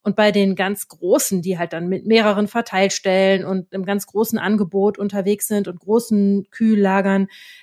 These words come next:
da, äh, kann das schon locker in den vierstelligen Bereich gehen. Und wenn dann da zwanzig bis dreißig Prozent draufkommen, dann kann man sich denken, dass die das nicht ohne weiteres stemmen können. Das Problem ist, dass die halt, äh, Kühllager unterhalten, fast alle Tafeln, ne? Und das kostet dann halt eine Menge Geld.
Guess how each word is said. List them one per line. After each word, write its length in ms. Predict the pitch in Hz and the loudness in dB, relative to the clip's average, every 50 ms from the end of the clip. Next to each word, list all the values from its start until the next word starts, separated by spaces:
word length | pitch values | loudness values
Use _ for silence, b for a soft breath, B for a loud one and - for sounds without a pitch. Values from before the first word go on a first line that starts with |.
| B B - | B B 0
da, 400 | - 196 190 196 196 202 196 - | 2 4 4 4 4 4 2 0
äh, 340 | - - - 208 196 190 | -2 -4 -2 0 0 0
kann 220 | 190 190 - 214 202 | 0 0 0 2 2
das 160 | 202 196 - | 2 2 0
schon 180 | - 202 196 190 | 0 0 0 2
locker 260 | 196 208 208 - 208 | 2 0 0 0 0
in 60 | 190 | 0
den 140 | 190 185 180 | 0 -2 -2
vierstelligen 500 | - 226 226 - - 175 165 175 175 180 | -2 -2 -2 -2 -2 -4 -2 -4 -4 -4
Bereich 380 | 165 175 165 175 180 180 - | -4 -4 -4 -4 -6 -6 -6
gehen. 240 | - - 190 202 214 | -4 0 0 0 0
Und 80 | 185 185 | 0 0
wenn 120 | 196 190 | 0 2
dann 160 | 185 196 196 | 2 2 4
da 140 | 196 196 190 | 2 2 0
zwanzig 400 | 190 - 214 202 202 202 214 190 | 0 0 0 0 0 0 -4 -8
bis 140 | - 196 - | -10 -10 -6
dreißig 320 | - 196 196 190 - 190 | -4 -2 -2 -2 -4 -8
Prozent 400 | - 214 202 - 202 185 180 - | -10 -10 -8 -6 -4 -4 -4 -4
draufkommen, 500 | - 180 175 - - - 226 220 220 214 214 B B B B B B | -4 -6 -6 -4 -2 0 2 4 4 2 0 B B B B B B
dann 100 | - 196 | -4 0
kann 120 | 208 220 | 2 2
man 100 | 214 208 | 2 2
sich 140 | 185 208 - | 2 0 0
denken, 240 | - 208 214 - 214 | 0 0 0 0 -2
dass 160 | 202 196 - | -4 -4 -4
die 80 | - 214 | -4 -2
das 180 | 196 196 190 | 0 0 0
nicht 220 | - 214 202 - - | 0 -2 -2 -2 -2
ohne 180 | 214 202 190 | -2 0 0
weiteres 340 | 190 196 196 - - 202 - | 0 0 0 -2 -4 -8 -6
stemmen 360 | - - 190 185 175 170 170 | -4 -4 -2 -2 -2 -4 -6
können. 260 | - 175 165 160 165 - B B B B B B B B _ _ | -8 -10 -10 -10 -12 -14 B B B B B B B B _ _
Das 140 | - 214 - | -6 -6 -4
Problem 400 | - - 220 185 208 240 233 226 | -4 -4 0 2 4 4 4 4
ist, 220 | 220 220 - - | 2 0 -2 -2
dass 200 | 208 196 196 - | 0 0 -2 -2
die 220 | - - 202 196 185 | -4 -2 -2 0 2
halt, 260 | 190 190 190 190 - | 2 0 0 0 -4
äh, 200 | - - 190 190 190 | -4 -4 -4 -4 -2
Kühllager 500 | - - 262 233 196 175 180 175 175 160 | 2 2 4 6 6 4 4 2 0 -4
unterhalten, 680 | 175 175 190 175 165 180 175 - - 175 170 175 180 - _ _ _ | -4 -8 -10 -12 -12 -12 -14 -14 -14 -16 -16 -16 -20 -20 _ _ _
fast 380 | _ - - 226 214 - - - | _ 0 2 2 2 0 -2 -2
alle 220 | 185 185 185 180 | 0 0 0 0
Tafeln, 480 | 180 - 185 175 170 - - 175 160 170 | -2 -4 -4 -6 -6 -6 -8 -12 -8 -4
ne? 140 | 190 208 | -2 0
Und 120 | 202 196 208 | 0 0 -2
das 220 | 202 - - - | -4 -8 -10 -12
kostet 340 | - - 196 180 - 196 - | -10 -8 -8 -8 -8 -8 -6
dann 160 | 196 190 180 | -4 -4 -4
halt 140 | 185 196 185 | -4 -4 -6
eine 80 | 190 190 | -6 -4
Menge 260 | 185 185 185 190 185 | -4 -2 -2 -4 -4
Geld. 240 | - 196 175 180 | -4 -6 -8 -8